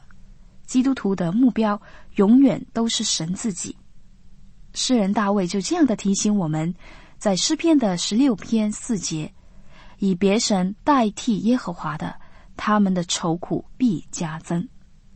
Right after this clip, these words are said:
所以呢，我们千万不要本末倒置啊，不要看错了。不要看错我们的目标。但以理他以一个被掳者的身份，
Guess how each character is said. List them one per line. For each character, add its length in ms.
所 180
以 60
呢， 180
我 80
们 180
千 300
万 200
不 120
要 240
本 200
末 200
倒 240
置 220
啊， 200
不 100
要 200
看 340
错 260
了。 200
不 40
要 220
看 280
错 220
我 40
们 180
的 120
目 160
标。 280
但 180
以 80
理 280
他 260
以 220
一 80
个 160
被 260
掳 220
者 180
的 100
身 240
份， 240